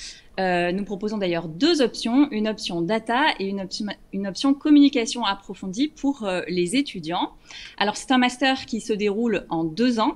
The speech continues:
qui est accessible en M un pour les étudiants issus d'une licence trois ou, euh, directement en M deux pour, euh, les étudiants qui auraient déjà effectué un M un dans une autre, euh,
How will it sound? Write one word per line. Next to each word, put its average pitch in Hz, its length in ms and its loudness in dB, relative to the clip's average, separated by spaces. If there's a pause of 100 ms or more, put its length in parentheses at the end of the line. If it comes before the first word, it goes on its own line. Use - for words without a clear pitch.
(120)
qui - 80 -6
est 196 120 -6
accessible 220 840 -2
en 254 180 4
M 254 180 6
un 240 240 2
pour 214 220 -4
les 190 160 -4
étudiants 202 540 -6
issus 190 240 -8
d'une 180 220 -4
licence 208 460 -6
trois - 380 -6 (500)
ou, 311 360 6
euh, 196 160 0
directement 247 680 2
en - 100 -2
M 233 240 4
deux 208 300 -2
pour, 240 400 -6
euh, 185 60 -2
les 175 200 -2
étudiants 196 380 -4
qui 214 140 -4
auraient 175 180 -4
déjà 226 540 0
effectué 208 460 -6
un 170 140 -2
M 175 200 -2
un 196 100 -6
dans 180 160 -6
une 165 180 -6
autre, 180 280 -12
euh, 156 100 -8